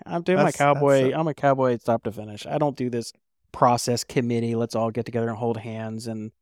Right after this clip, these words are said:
Speaker 1: file some
Speaker 2: Oh,
Speaker 1: paperwork and,
Speaker 2: man.
Speaker 1: uh, fuck all that. No, that's, I don't do that. I don't do it.
Speaker 2: Hmm. Now,
Speaker 1: Well,
Speaker 2: see,
Speaker 1: you know,
Speaker 2: I,
Speaker 1: but
Speaker 2: I
Speaker 1: you know how
Speaker 2: think
Speaker 1: many times the system has gone down in, like, the last? It doesn't. It never goes
Speaker 2: Doesn't
Speaker 1: down.
Speaker 2: go down. Never goes down.
Speaker 1: It, no,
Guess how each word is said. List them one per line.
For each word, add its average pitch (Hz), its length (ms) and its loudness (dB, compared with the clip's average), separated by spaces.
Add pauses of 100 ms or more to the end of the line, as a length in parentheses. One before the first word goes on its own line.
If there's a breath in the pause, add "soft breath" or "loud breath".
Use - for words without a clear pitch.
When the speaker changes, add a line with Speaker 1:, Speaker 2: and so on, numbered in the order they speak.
(300)
Speaker 1:
file 120 240 4
some 113 140 -4
Speaker 2:
Oh, 104 60 -8
Speaker 1:
paperwork 110 540 -2
and, 107 80 -4
Speaker 2:
man. 110 140 -4
Speaker 1:
uh, 120 40 -4
fuck - 280 -6
all - 100 -10
that. - 320 -8
No, 104 380 -12 (360)
that's, - 200 -14
I - 60 -10
don't - 140 -12
do - 100 -12
that. - 200 -14 (1160)
I - 60 -12
don't 101 140 -12
do 92 140 -10
it. 98 100 -12
Speaker 2:
Hmm. 104 140 -4 (1040)
Now, 143 160 10
Speaker 1:
Well, 226 120 12
Speaker 2:
see, 214 80 8
Speaker 1:
you 254 60 10
know, 269 140 10
Speaker 2:
I, 214 100 4
Speaker 1:
but 233 140 10
Speaker 2:
I - 20 8
Speaker 1:
you 233 100 4
know 240 60 8
how 220 60 6
Speaker 2:
think 240 80 6
Speaker 1:
many 220 80 2
times 214 320 2
the - 80 -4
system 208 300 -2
has 190 100 -2
gone 196 240 0
down 196 320 2
in, 185 100 -2
like, 185 200 0
the 185 80 0
last? 190 420 0 (960)
It 147 160 4
doesn't. 147 560 4 (880)
It 147 60 -8
never 143 240 0
goes 120 180 0
Speaker 2:
Doesn't 113 240 2
Speaker 1:
down. 117 120 4
Speaker 2:
go - 20 2
down. 135 260 0 (460)
Never 113 160 -4
goes 117 180 0
down. 139 220 -6
Speaker 1:
It, 135 60 -6
no, 143 120 -4